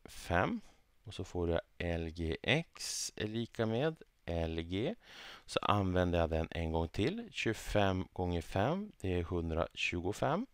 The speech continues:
Så om L G X är lika med L G hundrasjugofem, ja, då måste x vara lika med hundratjugofem. Det är ju ena sättet att göra. Det andra sättet, jag skriver om det här då.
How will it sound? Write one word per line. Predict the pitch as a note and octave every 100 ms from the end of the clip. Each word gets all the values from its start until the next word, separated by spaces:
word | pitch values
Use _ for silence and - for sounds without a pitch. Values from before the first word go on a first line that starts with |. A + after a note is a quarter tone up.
| - - - - - -
Så | - C#3 B2+
om | C3+
L | B2+ A#2+
G | G2+ -
X | E3 G3+ -
är | C3+
lika | A2+ -
med | F2+ -
L | E2+ D#2+
G | D#2+
hundrasjugofem, | E2 D#2+ D#2 E2+ - G#2 F3+ -
ja, | F#2
då | E2+
måste | E2 D#2+ -
x | - E3+ - - -
vara | C#3
lika | C3 -
med | A#2 A#2 A#2
hundratjugofem. | - G2 F#2+ F#2 - - - F2+ F#2 - F#2 G3 B3 - - - - - - _
Det | G#2+
är |
ju | A2 -
ena | A#2 G#2 A#2+
sättet | - D3 D#3 D3+
att | D#3
göra. | E3 D3 D#3+ A#3+ - - - - - - - -
Det | A2+
andra | - F2+ F#2 A#2 F3+
sättet, | - F3+ - - A#3 _ - - - - - - - - - _ _ -
jag | -
skriver | - F#2 F2 -
om | - F2 A2+ D3
det | C#3
här | A#2 A2+
då. | A2 B2